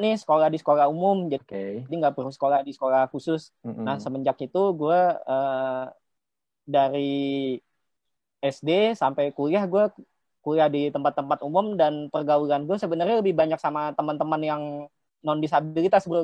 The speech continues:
Speaker 1: ketimbang
Speaker 2: Iya,
Speaker 1: yang,
Speaker 2: iya.
Speaker 1: ketimbang yang
Speaker 2: Mm-mm.
Speaker 1: disabilitas,
Speaker 2: Iya.
Speaker 1: gitu.
Speaker 2: Makanya kan gue sempet googling kan, nah gue baca juga tuh tentang lu ternyata dari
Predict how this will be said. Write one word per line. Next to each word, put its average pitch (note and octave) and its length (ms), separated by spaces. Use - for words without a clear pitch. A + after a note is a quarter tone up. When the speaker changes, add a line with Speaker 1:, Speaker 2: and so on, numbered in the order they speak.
Speaker 1:
ketimbang B2+ 240
Speaker 2:
Iya, G#2+ 80
Speaker 1:
yang, A#2 80
Speaker 2:
iya. A2+ 240
Speaker 1:
ketimbang D#3 320
yang D3+ 160
Speaker 2:
Mm-mm. C#3+ 80
Speaker 1:
disabilitas, C#3 640
Speaker 2:
Iya. G#2+ 240
Speaker 1:
gitu. B2 400
Speaker 2:
Makanya A2+ 320
kan D#3 160
gue E3 160
sempet C#3 480
googling B2+ 480
kan, A#2+ 320
nah G#2+ 160
gue B2 160
baca A#2 320
juga C3 240
tuh C3+ 160
tentang G#2+ 320
lu D#3 80
ternyata A#2 320
dari G#2 400